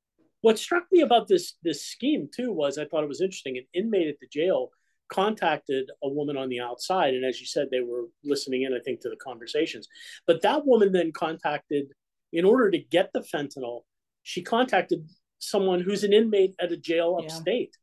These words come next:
Speaker 1: to arrange getting the fentanyl. So these guys are, are conducting these,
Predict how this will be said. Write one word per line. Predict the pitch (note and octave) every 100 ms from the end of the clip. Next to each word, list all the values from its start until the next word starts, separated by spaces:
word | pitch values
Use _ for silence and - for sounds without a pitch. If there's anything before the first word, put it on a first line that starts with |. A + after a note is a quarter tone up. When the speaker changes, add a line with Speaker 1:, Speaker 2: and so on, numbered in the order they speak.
| _ _ _ _ _ _ -
Speaker 1:
to | F3+
arrange | E3 D3+ E3+ F3+ F3 - -
getting | D#3 D#3+ D3
the | C#3+ F3+
fentanyl. | A#3+ D#3 A#2 -
So | D3+ D3 C#3+ C#3 _ _ _ _
these | D#3 D3+
guys | F3 E3+ D3+
are, | C#3 C#3+
are | D3 C#3 C3+ C3 _ _ -
conducting | E3+ D#3+ F#3 F#3 D#3 D3
these, | C#3+ C3 -